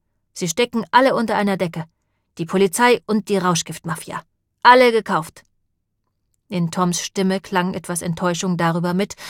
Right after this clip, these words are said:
dass sich niemand die Mühe gemacht hatte, ihn zu kaufen. „So“, der Dünne klang ärgerlich. „Und warum müssen wir dann unbedingt hier einbrechen, wenn sich sowieso niemand für das Zeug interessiert?“ Sie schwiegen. Harry trat halbherzig gegen die Tür.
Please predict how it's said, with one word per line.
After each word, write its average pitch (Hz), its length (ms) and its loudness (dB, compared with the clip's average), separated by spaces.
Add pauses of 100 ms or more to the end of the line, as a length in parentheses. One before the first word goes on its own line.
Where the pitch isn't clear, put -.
(280)
dass - 160 -16
sich - 180 -12
niemand 185 360 0
die 185 60 -2
Mühe 185 260 2
gemacht 175 400 -4
hatte, 180 180 -6
ihn 220 260 -4
zu - 160 -14
kaufen. - 400 -12 (1500)
„So“, 233 280 6 (1120)
der 208 100 -10
Dünne 185 240 2
klang 175 220 -2
ärgerlich. 165 580 0 (440)
„Und 175 180 -4
warum 196 260 4
müssen 208 300 0
wir 196 60 4
dann 190 140 2
unbedingt 185 380 0
hier 190 200 2
einbrechen, 254 640 0
wenn 202 120 0
sich 175 140 -2
sowieso 175 340 2
niemand 220 300 0
für 233 80 -6
das 214 160 -2
Zeug 226 260 -4
interessiert?“ 226 560 -4 (1000)
Sie 160 140 -8
schwiegen. - 400 -10 (800)
Harry 208 480 4
trat 190 340 0
halbherzig 190 600 -2
gegen 180 200 -2
die 165 140 -2
Tür. 156 300 -8